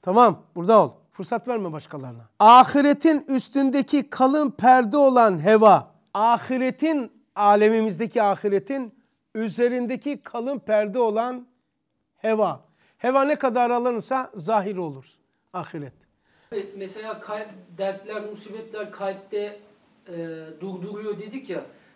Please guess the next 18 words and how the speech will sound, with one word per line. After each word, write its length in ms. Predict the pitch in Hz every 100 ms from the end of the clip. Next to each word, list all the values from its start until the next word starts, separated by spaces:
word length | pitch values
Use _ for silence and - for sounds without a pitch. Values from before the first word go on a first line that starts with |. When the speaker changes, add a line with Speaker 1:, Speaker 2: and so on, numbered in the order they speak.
| _
Speaker 2:
Kalpteki 540 | - 202 202 233 233 240
o 60 |
zaman 300 | 254 247 -
putları 680 | - - - 254 269 302 320 _ _ _ _ _ _ _ _
kırıyor 360 | _ 262 302 269
yani. 240 | 208 180 175
Speaker 1:
Kırıyor. 380 | - 185 208 196
Speaker 2:
Musibetler. 760 | 156 _ _ _ _ _ _ 180
Speaker 1:
Evet. 300 | 190 151 _ _ _
Hem 220 | - 220 196
de 120 | 190
nasıl 220 | 190 175
kırıyor? 360 | - 156 143 135 _ _
Hem 200 | 170 190
de 100 | 190
nasıl 260 | 185 160 170
kırıyor? 380 | _ 165 147 127 _ _ _
Allah. 440 | 202 139 113 104